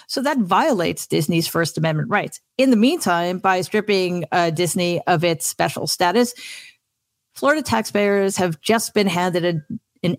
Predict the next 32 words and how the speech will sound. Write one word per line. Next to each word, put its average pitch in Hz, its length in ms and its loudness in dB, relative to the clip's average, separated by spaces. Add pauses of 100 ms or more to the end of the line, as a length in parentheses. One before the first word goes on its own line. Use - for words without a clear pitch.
(120)
extra 233 340 2
two - 300 2
billion 190 380 2
dollar 175 320 2
tax 160 360 -4
bill. 156 260 -10
Way 185 320 2
to 233 100 4
go, 240 220 4
DeSantis! 180 720 0 (400)
Uh, 180 540 0
and 185 180 0
meanwhile, 185 460 2
DeSantis 170 560 0
has 160 180 0
raised 160 260 0
a 165 40 0
hundred 160 280 0
and 160 100 -2
five 156 220 0
million 156 260 0
dollars 143 300 0
for 135 160 -4
his 151 260 0
reelection 165 460 0
campaign. 160 480 0 (120)
Something's 196 480 0
wrong. 180 440 0 (100)
We've 160 180 -2
gotta 170 220 2
fix - 360 -6
it. 160 260 2